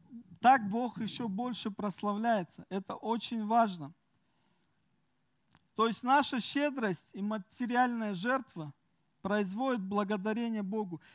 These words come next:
И таких примеров можно много произнести. Я уверен, что вы сами благодарили Бога, когда кто-то к вам оказывал щедрость,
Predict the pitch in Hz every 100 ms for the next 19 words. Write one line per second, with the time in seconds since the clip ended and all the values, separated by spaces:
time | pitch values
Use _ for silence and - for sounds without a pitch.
0 | - 202 277 240 339 - 330 311 320 294
1 | 233 277 277 240 247 240 269 226 180 -
2 | 180 165 160 160 - - 190 226 233 220
3 | 233 277 247 - 208 185 254 285 240 _
4 | _ _ _ - 240 240 233 220 208 220
5 | 208 202 226 233 226 190 233 220 202 208
6 | 196 214 - 226 214 214 175 202 196 196
7 | 185 202 196 180 190 175 - 214 180 180
8 | 170